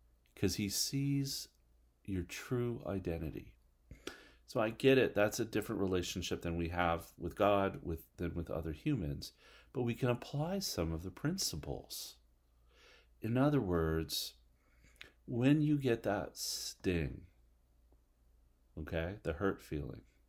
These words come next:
Here's the thing, and, and it's very difficult to do, and it will require really taking deep breaths and pausing. 'Cause what we're really trying to do is prevent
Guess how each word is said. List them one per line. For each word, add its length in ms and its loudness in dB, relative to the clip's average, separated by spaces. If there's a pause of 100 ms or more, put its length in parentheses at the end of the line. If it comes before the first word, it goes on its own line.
(1300)
Here's 340 0
the 100 -4
thing, 380 0 (120)
and, 220 -2
and 160 -2
it's 140 -2
very 400 0
difficult 720 -2
to 160 -6
do, 320 0
and 80 -2
it 120 -6
will 300 2
require 1000 2 (1400)
really 240 8
taking 360 6
deep 200 4
breaths 500 4
and 160 0
pausing. 760 0 (1900)
'Cause 180 0
what 160 6
we're 140 6
really 280 4
trying 300 2
to 80 2
do 360 4
is 220 -4
prevent 920 -2